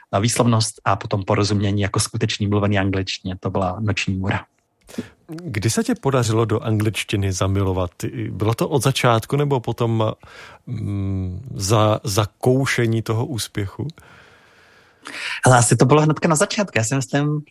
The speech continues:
Speaker 1: je to špatně se mi vzpomíná, no, že to, já jsem se začal učit anglicky, když mi bylo, eh, dvacet, jestli si dobře vzpomínám, a předtím jsem měl jenom němčinu, takže já jsem neměl pokaženou žádnými zlými učiteli a tak, žádný,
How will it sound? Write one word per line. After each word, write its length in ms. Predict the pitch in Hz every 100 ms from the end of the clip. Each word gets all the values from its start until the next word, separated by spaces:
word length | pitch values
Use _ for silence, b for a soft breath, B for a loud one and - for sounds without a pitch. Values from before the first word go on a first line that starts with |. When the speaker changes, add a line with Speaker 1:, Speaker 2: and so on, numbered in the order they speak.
| -
Speaker 1:
je 60 | 117
to 80 | -
špatně 320 | - 143 156
se 80 | 156
mi 60 |
vzpomíná, 400 | 151 - 135 139
no, 100 | 98
že 140 | 104 107
to, 160 | 117
já 80 | 113
jsem 140 | 110 131
se 140 | 135
začal 260 | 131 127 127
učit 220 | 117 117
anglicky, 360 | 113 117 -
když 200 | 107 107
mi 60 | 110
bylo, 240 | 110 98 - B B B B B - 95
eh, 40 |
dvacet, 300 | 101 107 196 - _ _ _ -
jestli 240 | 117 107 110
si 120 | 110
dobře 180 | 107 110
vzpomínám, 340 | - 107 113
a 20 |
předtím 280 | 120 120 127
jsem 120 | 120
měl 120 | 127 123
jenom 180 | 127
němčinu, 320 | 123 107 107 95
takže 160 | 95
já 60 | 107
jsem 140 | 127
neměl 420 | 117 117 127 127
pokaženou 400 | 123 - 120 113
žádnými 440 | 104 101 104 107 104
zlými 360 | 104 110 107 107
učiteli 360 | 113 - 107
a 40 | 104
tak, 160 | 117
žádný, 240 | 110 107